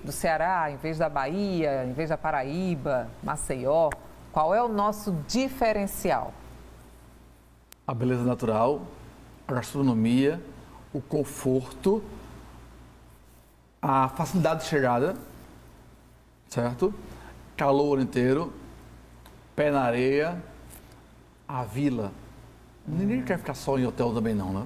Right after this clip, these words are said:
Speaker 2: Quer sair, quer andar, quer passear, quer comprar, quer comer bem. É muito um pouco disso.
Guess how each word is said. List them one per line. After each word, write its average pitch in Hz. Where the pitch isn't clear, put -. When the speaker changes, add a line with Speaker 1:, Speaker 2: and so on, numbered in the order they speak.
Speaker 2:
Quer 143
sair, 117
quer 120
andar, 98
quer 95
passear, 107
quer 95
comprar, 107
quer 113
comer 113
bem. 117
É 135
muito 143
um -
pouco 165
disso. 135